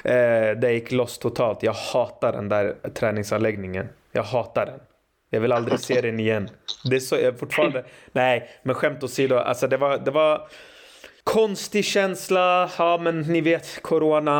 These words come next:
allt det där. Det var också på toppen och det var bara blä. Pff, ja, jag vet inte. Det var m-,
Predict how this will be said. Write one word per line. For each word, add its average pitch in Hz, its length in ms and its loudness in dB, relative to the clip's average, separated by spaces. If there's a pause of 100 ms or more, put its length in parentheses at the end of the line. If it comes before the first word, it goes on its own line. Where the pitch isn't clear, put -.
allt 143 180 0
det 151 100 0
där. 143 320 2
Det 139 100 0
var 139 200 4
också 135 260 -2
på 135 280 0
toppen 139 800 -2
och 131 240 2
det 127 80 0
var 127 380 2
bara 123 240 2
blä. 131 600 0 (220)
Pff, - 320 -6
ja, 131 180 0
jag 127 60 2
vet 127 200 -2
inte. 120 240 -2
Det 120 80 -2
var 127 180 0
m-, 127 380 -2